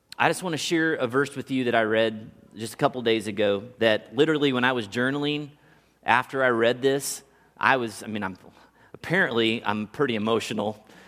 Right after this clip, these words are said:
already today, but as I was writing a couple days ago, I mean, my eyes were just tearing up, just thinking about the heart of, the heart of the Father in this. So this is in Acts seventeen. It, it's talking about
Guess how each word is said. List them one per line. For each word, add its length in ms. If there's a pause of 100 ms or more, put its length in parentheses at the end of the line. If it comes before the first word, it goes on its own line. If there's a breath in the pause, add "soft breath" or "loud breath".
(100)
already 420
today, 480
but 180
as 240
I 40
was 200
writing 340
a 60
couple 240
days 240
ago, 200
I 40
mean, 160 (100)
my 220
eyes 280
were 80
just 320 (500 soft breath)
tearing 360
up, 220
just 240
thinking 300
about 340
the 80
heart 340
of, 160 (400)
the 100
heart 260
of 40
the 80
Father 520
in 180
this. 320 (320 loud breath)
So 200
this 160
is 140
in 120
Acts 280
seventeen. 760 (1700 soft breath)
It, 220
it's 180
talking 340
about 380